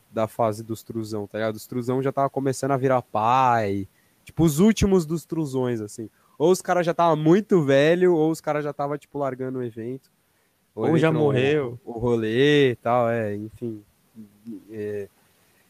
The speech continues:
Speaker 1: E aí, o que aconteceu, assim, é que você acaba ouvindo muita coisa.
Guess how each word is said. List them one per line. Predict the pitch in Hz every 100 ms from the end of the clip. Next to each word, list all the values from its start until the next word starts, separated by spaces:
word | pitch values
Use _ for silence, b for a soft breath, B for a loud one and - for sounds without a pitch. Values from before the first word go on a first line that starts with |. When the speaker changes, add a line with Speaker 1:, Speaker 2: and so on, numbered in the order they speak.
| -
Speaker 1:
E | 127
aí, | 135 139 143 156 170 175 160
o |
que | -
aconteceu, | 175 170 180 180 175 - - 160 196 156
assim, | 135 - 196 214 - _ _ _ _ _ _ -
é | 127 131
que | - 151 151 156 151 147 143 139 135 135
você | 156 -
acaba | 180 175 170
ouvindo | 165 175
muita | 170 233
coisa. | 226 139 131 101